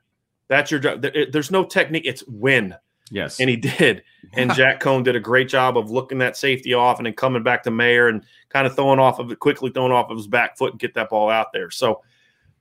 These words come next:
Speaker 1: that, that was, um, a, a big moment, and they got the, they got it done. When they needed to get it done, they got it done.
Speaker 2: Sure.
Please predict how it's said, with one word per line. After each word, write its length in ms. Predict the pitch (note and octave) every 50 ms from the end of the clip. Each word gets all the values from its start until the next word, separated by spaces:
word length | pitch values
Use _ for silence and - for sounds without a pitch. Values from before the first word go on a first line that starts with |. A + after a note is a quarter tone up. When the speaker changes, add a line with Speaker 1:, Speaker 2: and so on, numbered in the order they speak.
| _ _ _
Speaker 1:
that, 320 | - G2 A2 B2+ C3 - - -
that 240 | B2 B2+ C3 - -
was, 220 | B2 A#2+ G#2+ A2
um, 400 | A2+ A2 G#2 G2 F#2 F#2 E2+ E2 _ _ _ _ _ _ _ _ _ _ _ _
a, 40 | B2+ B2+
a 180 | - - B2+
big 300 | G#2+ G2+ F#2+ C3 B2+ A#2+
moment, 400 | A2+ A2+ A#2 A#2 A#2+ A#2 A#2+ A#2+
and 100 | A#2+ A#2
they 80 | B2 A#2
got 260 | A2 C#3+ C3 B2 -
the, 60 | C3
they 200 | B2 - - C3 A#2
got 200 | C3+ C#3+ D3+ D3+
it 80 | C3
done. 320 | - D3+ G3+ D#3 G#2 G2+ G2+
When 100 | G#2 G#2+
they 80 | A2+
needed 260 | A2+ A#2 B2 B2 B2 A#2+
to 60 | B2+
get 140 | A#2 B2 A#2
it 80 | A2 G2
done, 160 | B2 A#2+ A2+
they 100 | A2 G#2
got 140 | G2 G#2+ G2+
it 80 | G2 -
done. 240 | - F#2+ F2 E2+ - _ _ _ _ _ _ _
Speaker 2:
Sure. 360 | _ - - A2+ G2 - -